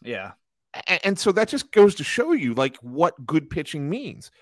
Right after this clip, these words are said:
Speaker 2: They have not hit, and yet they're in every game, or they win every, or they're
Speaker 1: Yeah.
Speaker 2: winning.
Speaker 1: I mean, Zach Wheeler's start on,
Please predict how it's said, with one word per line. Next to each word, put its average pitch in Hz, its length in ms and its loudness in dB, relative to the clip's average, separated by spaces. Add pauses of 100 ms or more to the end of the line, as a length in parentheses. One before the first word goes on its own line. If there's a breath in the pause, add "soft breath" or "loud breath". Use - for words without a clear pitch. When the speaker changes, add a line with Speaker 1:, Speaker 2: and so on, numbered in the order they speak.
(140)
Speaker 2:
They 185 120 -2
have 214 260 2
not 190 180 2
hit, 226 400 0
and 185 160 -2
yet 202 160 4
they're 185 140 4
in 180 180 2
every 160 240 2
game, 147 240 0
or 143 80 4
they 147 120 6
win 254 180 -2
every, 98 260 -4
or 139 140 4
they're 143 140 6
Speaker 1:
Yeah. 190 180 6
Speaker 2:
winning. 101 180 4 (180)
Speaker 1:
I 233 60 4
mean, 233 160 4
Zach 226 320 8
Wheeler's 214 400 6
start 185 540 6 (540)
on, 180 540 4